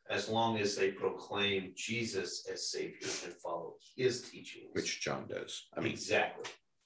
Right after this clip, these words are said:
Speaker 1: So that's, that's the major distinction there.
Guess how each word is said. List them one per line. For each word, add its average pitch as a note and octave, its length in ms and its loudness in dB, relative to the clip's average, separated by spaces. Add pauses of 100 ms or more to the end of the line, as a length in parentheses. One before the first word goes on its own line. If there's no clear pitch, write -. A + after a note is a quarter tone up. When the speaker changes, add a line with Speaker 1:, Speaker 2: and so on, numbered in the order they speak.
(320)
Speaker 1:
So - 160 -4
that's, - 300 10
that's B2 280 4
the G2+ 140 0
major A#2+ 360 4
distinction G2 720 -4
there. - 280 -10